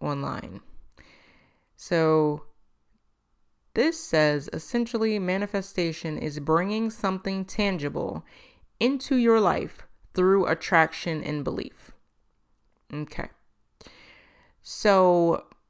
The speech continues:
let's see. The problem with this, right, is, like I said, it's not the word. It is the intent, it is the motivation, and it is the belief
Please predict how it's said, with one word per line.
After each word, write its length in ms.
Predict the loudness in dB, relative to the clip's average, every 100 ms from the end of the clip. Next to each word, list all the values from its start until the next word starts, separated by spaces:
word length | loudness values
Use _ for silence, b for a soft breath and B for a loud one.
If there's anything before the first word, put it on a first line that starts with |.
| -12
let's 400 | -6 -4 -4 -6
see. 540 | -8 -6 -4 -4 -6 -12 -20 -20 -20 _ _ _ _ _ _ _ _ _ _ _ _ _ _ _ _ _ -20 -18 -20 _ -8 -6
The 100 | -2
problem 560 | -2 4 8 8 6 0
with 140 | 0
this, 480 | 0 -2 -2 -8 -12 -18 -20 -20 -20 -20 -16
right, 420 | -4 0 2 0 -4 -18 _ -20 -20 -20 -20 -20 -20 -8
is, 180 | -8 -2
like 200 | -2 0
I 60 |
said, 220 | 0 0 0
it's 160 | -2
not 240 | -2 -2 -2
the 60 |
word. 340 | -2 -2 -4 -14 b b b b b b b b -20 _ 0
It 200 | 0 2
is 340 | 2 2 0
the 140 | -2 0
intent, 680 | -2 -2 -4 -4 -2 -2 -2 -6 -4
it 100 | 0
is 180 | 0 -2
the 80 | -2
motivation, 920 | 0 0 0 -2 -4 -10 -10 -10 -14 _ -8
and 200 | -2 0
it 100 | 0
is 140 | -2
the 120 | -2
belief 680 | 0 0 0 -2 -4 -12 -20